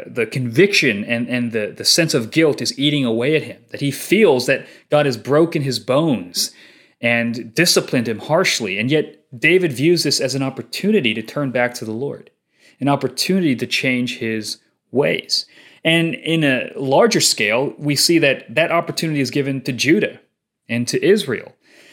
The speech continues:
that they're eventually gonna be destroyed, they're gonna be exiled into Babylon, but even that exile is a precursor to God's redemption, that it is a temporary discipline so that Israel might be renewed, so that as they face the consequences of their sins,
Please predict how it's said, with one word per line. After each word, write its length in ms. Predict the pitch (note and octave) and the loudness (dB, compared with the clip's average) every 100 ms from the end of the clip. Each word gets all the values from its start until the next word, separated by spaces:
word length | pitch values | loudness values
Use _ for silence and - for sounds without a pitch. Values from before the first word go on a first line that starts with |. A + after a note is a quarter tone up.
| - _ | -20 _
that 280 | - C3+ - - | 0 0 -2 -6
they're 300 | B2 A3 A3+ | 4 6 6
eventually 340 | G#3+ A3+ F#3 | 4 4 2
gonna 160 | E3 D3 | 2 0
be 320 | D3 D3 - | 0 -2 -6
destroyed, 680 | C#3 - - A#2 B2+ G#3+ E3 | -2 -2 0 2 4 4 2
they're 80 | C3+ | 0
gonna 160 | D3 | 0
be 160 | C3 - | -2 0
exiled 540 | D3+ D#3 C#3 C3 C#3 | 0 2 2 2 2
into 120 | C3+ | -2
Babylon, 600 | A2+ A2 G#2+ G2+ G#2+ C3+ D3 _ _ | 0 0 0 -2 -6 -6 -10 _ _
but 120 | E3 | -2
even 280 | G3 B3 A#3 | 2 4 4
that 220 | G#3 F#3+ C#3+ | 4 2 0
exile 720 | G3 G#3+ D#3 A2 F#2 - _ _ _ _ _ _ _ _ _ | 0 2 0 -2 -4 -14 _ _ _ _ _ _ _ _ _
is 420 | D3+ D3+ C3 - - _ _ - | 2 2 2 -2 -6 _ _ -2
a 120 | C3+ | 0
precursor 680 | - - F3+ F#3 D3+ C3+ B2 | -2 0 0 2 0 0 -2
to 80 | B2+ | -4
God's 300 | B2 A#2+ A2 | 0 -2 -2
redemption, 540 | A2 A#2 B2+ - - _ _ _ _ | -6 -4 -4 -8 -12 _ _ _ _
that 160 | - C3 | -4 0
it 100 | E3 | 2
is 160 | D3+ C3+ | 2 0
a 80 | |
temporary 600 | B2 - F#3 F#3+ F#3 E3 C3+ | -4 -2 -2 0 0 0 0
discipline 560 | D#3+ F3 G3 - G#2+ | 0 -2 -2 -4 -6
so 160 | A2 C3+ | -4 -6
that 160 | B2+ | -2
Israel 360 | D#3 D#3 D#3 C#3+ | -2 -2 -2 -2
might 200 | C3+ C3 | -2 -4
be 100 | C3 | -4
renewed, 520 | A#2+ G#2+ A#2+ A#2+ - _ _ - - | -4 -4 -4 -4 -6 _ _ -20 -4
so 140 | - D3+ | 0 2
that 120 | - | 4
as 260 | D3+ F3 | 4 4
they 140 | F3 C#3+ | 2 0
face 320 | - D#3 D3 | 0 0 0
the 80 | B2+ | -6
consequences 720 | - D#3+ F#3 - E3+ D#3 - | -4 -2 -2 -4 -4 -4 -2
of 120 | B2+ | -2
their 120 | A#2+ | -2
sins, 600 | A2+ - G3 E3+ G2 G2+ | -2 -2 -2 -4 -4 -8